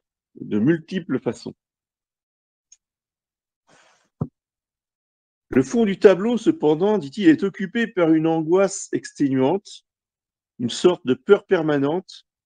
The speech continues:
devant un malheur qui semble devoir lui arriver. C'est l'angoisse expectante, angoisse qui appréhende l'avenir et qui fait vivre le sujet auquel, sur lequel elle s'acharne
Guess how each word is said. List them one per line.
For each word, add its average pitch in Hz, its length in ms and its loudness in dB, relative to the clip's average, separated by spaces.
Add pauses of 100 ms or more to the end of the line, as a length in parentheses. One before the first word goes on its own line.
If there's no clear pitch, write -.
(720)
devant 139 340 4
un 151 120 8
malheur 185 480 6
qui 160 120 -10
semble 180 380 0
devoir 156 400 2
lui 156 180 4
arriver. 139 500 -2 (1400)
C'est - 240 6
l'angoisse 180 580 4
expectante, - 920 -4 (640)
angoisse 151 460 4
qui - 240 -18
appréhende 196 580 4
l'avenir 160 600 0 (440)
et - 100 -14
qui - 140 -20
fait 151 160 2
vivre 151 340 0
le 131 100 2
sujet 160 440 4
auquel, 156 460 0
sur 151 180 -4
lequel 147 340 2
elle 104 120 -2
s'acharne 185 520 2